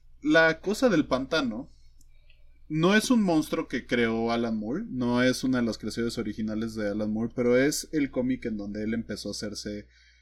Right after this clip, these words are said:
súper famoso, ¿no? Ya después escribiría Watchmen y escribiría todas estas cosas, pero, eh, esto sigue la historia de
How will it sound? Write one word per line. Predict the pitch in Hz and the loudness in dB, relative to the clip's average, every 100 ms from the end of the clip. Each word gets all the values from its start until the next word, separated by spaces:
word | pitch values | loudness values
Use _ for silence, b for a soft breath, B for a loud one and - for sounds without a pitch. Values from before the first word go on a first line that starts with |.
| _ | _
súper | - 117 - 107 | -12 -10 -8 -8
famoso, | 110 104 107 104 101 | -6 -6 -6 -8 -12
¿no? | 95 107 | -10 -6
Ya | 120 117 | -2 -2
después | 117 - 117 - - _ _ _ - | -4 -4 -4 -6 -12 _ _ _ -10
escribiría | 120 - 113 107 110 104 | -8 -4 -2 0 0 0
Watchmen | 110 110 - 117 107 101 | 0 0 -2 -8 -6 -6
y | 101 | -8
escribiría | - 104 101 104 110 | -10 -12 -10 -6 -6
todas | 113 113 113 | -4 -6 -8
estas | - 107 | -10 -12
cosas, | - 107 101 135 - _ _ _ _ _ - | -10 -12 -8 -10 -10 _ _ _ _ _ 2
pero, | 175 170 165 165 - | 4 6 6 4 0
eh, | 143 147 147 143 147 - _ _ | 2 4 4 4 2 -2 _ _
esto | 156 160 - | 2 2 2
sigue | 185 196 175 | -2 0 2
la | 170 | 2
historia | 131 - 135 131 135 131 | 0 2 2 6 6 6
de | 120 117 117 120 | 4 2 2 0